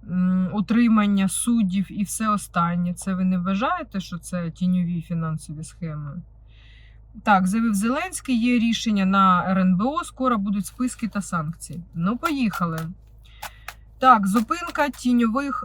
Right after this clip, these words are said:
фінансових схем. Невже дожили до цього українці, дочекалися? Тут н-, ніяк не можеш петицію вже, блядь, п'ятий день оформити, бо сайт у них то тупить, то у них помилка якась, то ще щось. Все для людей в цій країні.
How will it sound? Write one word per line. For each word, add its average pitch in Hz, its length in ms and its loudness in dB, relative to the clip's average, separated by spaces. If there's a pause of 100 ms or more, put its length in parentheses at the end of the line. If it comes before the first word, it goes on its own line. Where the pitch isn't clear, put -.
фінансових 202 840 2
схем. 285 680 -2
Невже 190 600 0
дожили 160 460 -4
до 147 140 -8
цього 175 320 0
українці, 294 560 -4
дочекалися? 233 1080 2 (1900)
Тут 233 240 2
н-, 233 420 8
ніяк 247 320 8
не 247 60 2
можеш 240 200 2
петицію 262 680 -2
вже, 190 180 0
блядь, 185 220 -2
п'ятий 233 400 2
день 185 460 2
оформити, 175 720 0
бо 170 160 0
сайт 196 480 2
у 196 160 -2
них 185 280 4
то 196 140 -2
тупить, 285 760 0
то 202 120 0
у 196 60 4
них 185 200 4
помилка 277 680 0
якась, 247 440 4
то 196 160 -2
ще 285 360 0
щось. 254 320 -2
Все - 300 -2
для 277 180 2
людей 202 420 0
в 147 120 -8
цій - 180 -4
країні. 160 640 -4